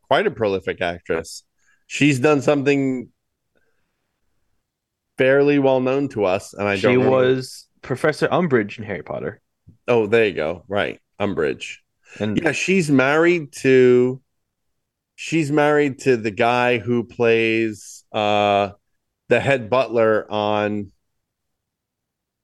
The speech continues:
Speaker 1: on, um, oh my God, what is that show? Downton Abbey.
Speaker 2: Oh, okay.
Speaker 1: In real life, she's married to Carson.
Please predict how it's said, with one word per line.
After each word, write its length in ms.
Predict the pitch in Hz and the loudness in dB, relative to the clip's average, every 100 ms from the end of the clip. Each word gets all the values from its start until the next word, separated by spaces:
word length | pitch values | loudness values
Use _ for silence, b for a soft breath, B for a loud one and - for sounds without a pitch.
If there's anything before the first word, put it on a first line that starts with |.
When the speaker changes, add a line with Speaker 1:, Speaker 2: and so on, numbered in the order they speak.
| _ | _
Speaker 1:
on, 340 | 104 101 101 98 | -2 -2 0 -2
um, 500 | 98 95 95 95 - _ _ - - - | 0 0 -2 -6 -12 _ _ -20 -20 -12
oh 100 | 110 | -8
my 180 | 87 | -8
God, 280 | 80 95 87 | -4 -4 -2
what 120 | 95 | -4
is 80 | 101 | -4
that 200 | 104 101 | -4 -4
show? 400 | - 92 87 82 _ _ _ _ - | -2 -2 -2 -6 _ _ _ _ -2
Downton 320 | 139 139 139 | 0 0 2
Abbey. 440 | 139 101 82 80 _ _ _ _ _ _ _ _ - | 2 0 -4 -8 _ _ _ _ _ _ _ _ -2
Speaker 2:
Oh, 180 | 104 | 0
okay. 180 | 110 - - - - 73 76 _ _ _ _ | 0 -4 -14 -20 -20 -20 _ _ _ _ _
Speaker 1:
In 120 | 104 104 | -6 0
real 180 | 110 | 2
life, 340 | 104 95 71 - | 4 2 -2 -8
she's 260 | - 87 | -18 -10
married 280 | 90 87 85 | -4 -4 -4
to 60 | 82 | -12
Carson. 720 | - 90 87 - - 90 | -10 -8 -8 -12 -16 -16